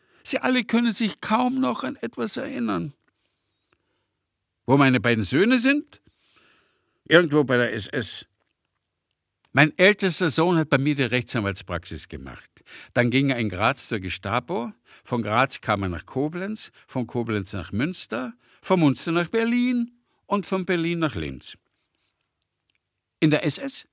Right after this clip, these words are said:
bekleidete er den Rang eines Sturmbannführers. Wo er zum Schluss war?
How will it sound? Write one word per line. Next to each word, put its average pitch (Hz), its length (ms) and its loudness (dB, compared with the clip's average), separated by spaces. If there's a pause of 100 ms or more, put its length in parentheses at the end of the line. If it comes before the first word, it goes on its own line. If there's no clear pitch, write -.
(760)
bekleidete 175 640 0
er 160 100 -8
den 156 180 -2
Rang 139 220 -4
eines 127 180 -4
Sturmbannführers. 78 1040 -8 (1500)
Wo 104 100 -4
er 110 80 -2
zum 113 160 -4
Schluss 233 320 -6
war? 285 240 -6